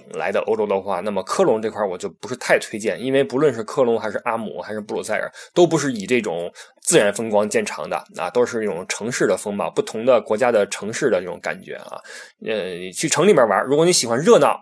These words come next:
喜欢去，呃，品尝美食，去逛酒吧，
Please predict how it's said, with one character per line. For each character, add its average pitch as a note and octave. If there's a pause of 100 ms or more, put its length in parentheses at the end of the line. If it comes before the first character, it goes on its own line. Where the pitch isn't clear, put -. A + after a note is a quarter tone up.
喜 -
欢 A#2+
去， A#2+ (300)
呃， A2+
品 A#2
尝 C3+
美 B2
食， B2+
去 A#2
逛 B2
酒 G2+
吧， A#2+